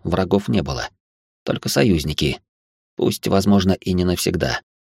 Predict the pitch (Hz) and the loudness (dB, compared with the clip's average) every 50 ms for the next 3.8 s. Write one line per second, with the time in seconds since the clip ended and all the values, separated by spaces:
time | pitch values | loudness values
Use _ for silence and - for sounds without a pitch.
0 | _ _ _ _ _ _ _ - - - - 131 143 - - 139 127 113 113 117 | _ _ _ _ _ _ _ -14 -4 0 0 2 2 2 2 4 4 4 4 4
1 | 113 - - 123 117 107 - - - - - 107 107 101 - - 113 110 98 101 | 4 4 2 2 2 0 -2 -6 -8 -2 0 2 2 2 2 2 2 4 4 4
2 | 107 110 110 110 107 92 78 76 - - - 85 85 80 85 85 85 85 85 85 | 4 4 4 4 4 4 2 0 -2 -2 0 0 2 2 2 2 2 2 2 2
3 | 82 82 82 87 87 85 78 76 - 67 65 - - - - - | 2 0 0 0 0 0 0 -2 -4 -6 -6 -6 -6 -8 -8 -8